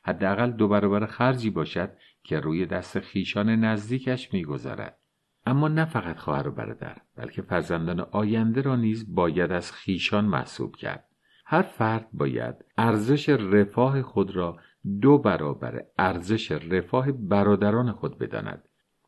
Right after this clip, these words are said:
که فرض اصلی تریورز است. اما او باید به خودش هم دو برابر هر یک از فرزندان آینده‌اش بها دهد. این نتیجه گیری الکساندر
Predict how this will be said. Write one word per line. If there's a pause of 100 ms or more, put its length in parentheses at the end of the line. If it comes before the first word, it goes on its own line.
که
فرض
اصلی
تریورز
است. (600)
اما
او
باید (320)
به
خودش
هم (200)
دو
برابر
هر
یک
از
فرزندان (120)
آینده‌اش
بها
دهد. (460)
این
نتیجه
گیری
الکساندر